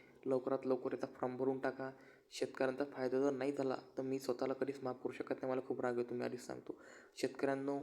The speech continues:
लवकर नमो शेतकरी योजनेचा फॉर्म भरून टाका, ठीक आहे. ही योजना राज्य सरकारची आहे, ठीक आहे. आणि मी शेतकरी मित्र भारत सेना तुमच्या या व्हिडिओच्या माध्यमातून बोलत आहे. तुम्ही लवकरात लवकर आपल्या चॅनलला सबस्क्राईब करून ठेवा आणि लाईक करा. आणि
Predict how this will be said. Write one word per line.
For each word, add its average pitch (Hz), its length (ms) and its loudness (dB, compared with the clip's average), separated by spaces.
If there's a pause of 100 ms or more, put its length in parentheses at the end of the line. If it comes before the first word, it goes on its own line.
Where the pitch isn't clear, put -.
(140)
लवकर 135 300 4
नमो 131 300 0
शेतकरी 135 360 -2
योजनेचा 131 320 2
फॉर्म 135 260 -2
भरून 135 220 0
टाका, 131 320 -4 (360)
ठीक 131 180 2
आहे. 139 140 0 (340)
ही 135 100 4
योजना 131 280 2
राज्य 123 260 -2
सरकारची 135 480 0
आहे, 135 540 -6
ठीक 135 180 0
आहे. 143 340 -6 (180)
आणि 139 200 0
मी 139 160 -2
शेतकरी 139 380 0
मित्र 131 280 -2
भारत 127 240 -2
सेना 127 240 -2
तुमच्या 127 300 -6
या 127 180 0
व्हिडिओच्या 127 360 4
माध्यमातून 123 480 0
बोलत 147 320 6
आहे. 131 140 -2 (500)
तुम्ही 151 240 8
लवकरात 135 360 4
लवकर 151 300 4 (400)
आपल्या 131 260 2
चॅनलला 135 220 -2
सबस्क्राईब 135 500 -2
करून 151 260 4
ठेवा 135 220 4
आणि 131 220 0
लाईक 139 240 2
करा. 127 180 -6 (480)
आणि 151 340 0